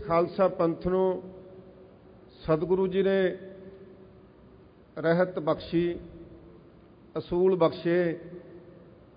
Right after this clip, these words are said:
ਕਿ ਇਹਨਾਂ ਅਸੂਲਾਂ ਦੇ ਵਿੱਚ ਖਾਲਸਾ ਤੂੰ ਰਹਿਣਾ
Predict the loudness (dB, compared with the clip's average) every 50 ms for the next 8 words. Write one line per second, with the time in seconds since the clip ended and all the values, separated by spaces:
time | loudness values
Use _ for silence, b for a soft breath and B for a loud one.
0 | -10 -2 -2 -2 0 0 0 0 2 2 2 2 2 2 0 -4 -4 -4 -4 -2
1 | 0 4 4 4 6 6 6 4 4 4 2 0 0 -2 2 2 4 4 4 2
2 | 2 2 4 4 4 2 0 -2 0 0 2 2 2 0 0 -2